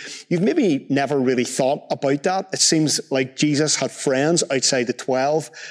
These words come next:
disciples who lived with him and walked with him and, and journeyed with him. Jesus did have friends, um, and they do what friends would have done, um, what would have been the custom of the day. They invite Jesus into their home whenever he is in their town,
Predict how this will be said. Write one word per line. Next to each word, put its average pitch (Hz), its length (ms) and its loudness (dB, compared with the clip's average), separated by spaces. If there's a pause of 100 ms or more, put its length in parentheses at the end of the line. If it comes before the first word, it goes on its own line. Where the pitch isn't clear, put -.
(120)
disciples 143 640 0
who 131 140 0
lived 127 280 0
with 151 160 -2
him 139 160 0
and 117 180 0
walked 120 280 0
with - 140 -2
him 135 140 2
and, 117 160 0 (280)
and 127 200 0
journeyed 127 480 0
with 151 220 -2
him. 156 160 2
Jesus 156 380 0
did 143 280 0
have 135 400 -2
friends, 143 600 2 (440)
um, 131 240 0
and 160 160 0
they 196 140 2
do 180 300 2
what 170 160 0
friends 151 480 2
would 160 180 2
have 202 160 0
done, 131 400 0 (320)
um, 123 300 0
what 139 160 0
would 151 160 2
have 165 120 0
been 151 180 2
the 127 60 2
custom 165 640 0
of 127 140 -4
the 135 80 2
day. 120 280 0
They 131 120 2
invite 139 480 -2
Jesus 156 460 0 (100)
into 156 380 0
their 127 160 0
home 151 400 0 (260)
whenever 127 300 -2
he 127 220 0
is 120 120 2
in 123 140 2
their 113 160 0
town, 127 480 -2